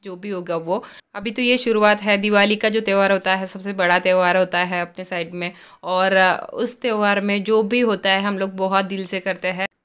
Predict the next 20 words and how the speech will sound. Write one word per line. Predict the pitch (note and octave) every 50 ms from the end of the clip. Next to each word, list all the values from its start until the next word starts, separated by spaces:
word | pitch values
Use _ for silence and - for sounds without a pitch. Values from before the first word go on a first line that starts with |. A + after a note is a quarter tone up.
| _ _ _ -
यहाँ | G3+ G#3 G#3+ G#3
पर | F#3+ G#3 G#3
देखो, | G3+ G3+ F#3+ - G3+
अद्विक | F3+ G#3 G3+ G3+ A#3 A3 -
को | - B3+ B3
भी | A3+ A#3+
जैसे | A3 G#3+ G#3+ G3+ G3+ - A#3+ A#3+ A#3+
उठा | A3 - - - G#3+ - F#3 G#3 G3+ G#3+
दिया | G#3 A3+ A3+ A3 G#3+
वैसे | G#3+ G#3+ G3+ F3+ - A3
ही | A3 A3 A3+
उठ | A3+ A3+ G3
गया | F3+ F#3+ F#3+ G3 G3+ -
और | - - G3+ G3 F#3+ G3
Happy | G3+ G3+ E3+ - - F#3+
Diwali | F#3+ F#3+ F#3+ F#3 F#3 F#3+ G3 G#3
wish | G3 F#3+ G3 -
करने | - F#3+ F3+ F3+ F3+ F3
लगा | F3 F3 E3+ F3+ F#3
सबको। | F#3 F#3 E3 E3+ - - F#3 G#3